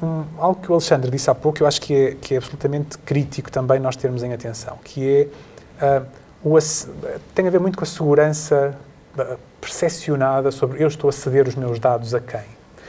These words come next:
E há pouco eu falava com, com o Joaquim, antes, antes de começarmos o programa, sobre a facilidade que todos nós temos em dizer, eh,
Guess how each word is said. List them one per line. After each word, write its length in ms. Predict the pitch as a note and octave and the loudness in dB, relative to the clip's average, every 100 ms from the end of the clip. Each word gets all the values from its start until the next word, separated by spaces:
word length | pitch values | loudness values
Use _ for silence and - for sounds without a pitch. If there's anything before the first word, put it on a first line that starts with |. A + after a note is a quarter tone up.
| - - | -20 -16
E 160 | D3 D#3+ | 0 2
há 60 | |
pouco 200 | F3 F#3+ | 2 2
eu 60 | F3 | 2
falava 300 | E3+ C3 B2+ | 4 2 2
com, 120 | C3+ | -4
com 180 | B2+ C3+ | -4 -2
o 40 | C3 | 0
Joaquim, 360 | B2+ B2+ D#3 | 0 0 0
antes, 200 | C3+ B2+ | 0 -4
antes 180 | B2 B2 | -6 -8
de 60 | - | -6
começarmos 420 | C3 B2+ A2+ A2+ | -6 0 0 0
o 40 | |
programa, 400 | - B2 C3+ C#3+ C3+ - - - - | 0 2 4 2 -4 -12 -18 -20 2
sobre 240 | D3+ D3+ D#3 | 4 4 0
a 40 | |
facilidade 720 | C3+ - G#3 - D#3 C3 A#2+ A2+ | -2 0 0 2 2 4 2 0
que 100 | - | 2
todos 220 | D#3 C3+ | 2 2
nós 220 | C#3 C3+ | -2 -2
temos 340 | - D3 D3 C#3 | 0 0 2 0
em 100 | C3+ | 0
dizer, 540 | B2+ A#2+ B2+ C3+ C3+ | -2 0 2 2 2
eh, 200 | C3 C3 | 0 -4